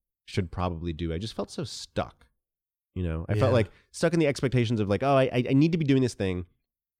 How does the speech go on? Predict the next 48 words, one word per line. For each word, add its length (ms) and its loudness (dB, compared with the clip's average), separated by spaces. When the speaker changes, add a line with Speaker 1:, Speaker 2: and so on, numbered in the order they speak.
Speaker 1:
that's 100 -8
gonna 160 2
leave 200 2
me 120 4
in 120 2
debt 380 -4
forever." 1080 -6
Speaker 2:
But 140 -4
it 80 -12
looked 180 -6
good 160 -2
on 100 -4
a 40 -6
resume, 460 -4
right? 440 -2
I 80 0
mean, 100 4
Speaker 1:
Yeah, 300 6
Speaker 2:
y-, 60 4
Speaker 1:
I 40 4
Speaker 2:
you 60 4
Speaker 1:
mean, 160 6
Speaker 2:
know 80 4
what 100 2
I 20 2
mean? 180 2
Speaker 1:
i-, 40 2
in 200 4
Speaker 2:
Or, 60 4
Speaker 1:
theory, 540 6
Speaker 2:
or 40 4
will 100 8
Speaker 1:
right. 160 6
Speaker 2:
it? 180 0
No. 480 -8
Speaker 1:
Or 100 4
will 280 6
it? 180 -2
Like, 300 0
no. 140 -20
Speaker 2:
Especially 480 4
for 120 2
what 160 4
you 80 2
were 60 0
gonna 160 0
do. 260 -4
Speaker 1:
Yeah. 300 0